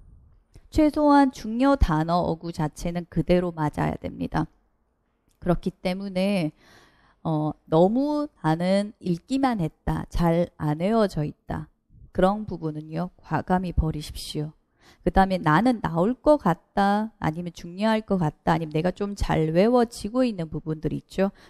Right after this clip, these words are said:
그거라도 정확히 가지고 가십시오. 지금 중요한 거 많이가 아니고요, 정확히가 중요합니다. 그래서 제일 먼저 교육과정을 추려내시고요. 그 다음에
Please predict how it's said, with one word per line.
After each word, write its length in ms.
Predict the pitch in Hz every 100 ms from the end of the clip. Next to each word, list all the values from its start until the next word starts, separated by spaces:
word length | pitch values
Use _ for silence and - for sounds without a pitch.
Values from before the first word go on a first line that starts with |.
| -
그거라도 500 | - 170 233 240 202
정확히 560 | - 160 165 190 - 214
가지고 400 | 147 - - 139
가십시오. 540 | 160 170 - - - - _ _ _
지금 300 | 214 247 269
중요한 420 | - 196 208 196
거 120 | 170
많이가 480 | 160 156 185 226 202
아니고요, 360 | 160 160 156 151
정확히가 600 | - 165 185 - - 151
중요합니다. 760 | - 151 151 147 - 151 131 - - _ _ _ _ _ -
그래서 420 | 185 190 196 196
제일 380 | 208 - 175 202
먼저 300 | 240 247 247
교육과정을 760 | 247 160 156 - 165 202 202 180
추려내시고요. 880 | - 214 180 - - 147 151 151 147
그 80 | 165
다음에 480 | 185 175 170 175